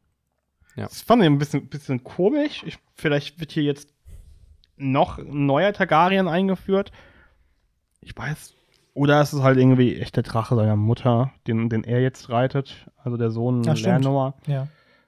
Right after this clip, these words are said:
Speaker 3: das
Speaker 2: Äh,
Speaker 3: kann
Speaker 2: weil
Speaker 3: sein.
Speaker 2: seine Mutter ist ja Targaryen. Also ich fand ein bisschen, fand ich auch wieder ein bisschen komisch, dass dann zu allem Überfluss noch ein Drache kommt. So, ich beschwere mich ganz darüber, dass Drachen die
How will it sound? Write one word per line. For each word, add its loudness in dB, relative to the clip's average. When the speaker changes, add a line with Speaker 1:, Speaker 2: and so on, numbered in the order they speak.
Speaker 3:
das -18
Speaker 2:
Äh, -4
Speaker 3:
kann 2
Speaker 2:
weil 0
Speaker 3:
sein. -2
Speaker 2:
seine 0
Mutter 0
ist -8
ja 0
Targaryen. 0
Also 2
ich -6
fand 2
ein 4
bisschen, 0
fand 0
ich 4
auch 4
wieder 6
ein 8
bisschen 0
komisch, 4
dass -6
dann 0
zu -6
allem 6
Überfluss 2
noch 6
ein 0
Drache -6
kommt. -6
So, -2
ich -4
beschwere 4
mich 0
ganz 2
darüber, 6
dass 2
Drachen -2
die -4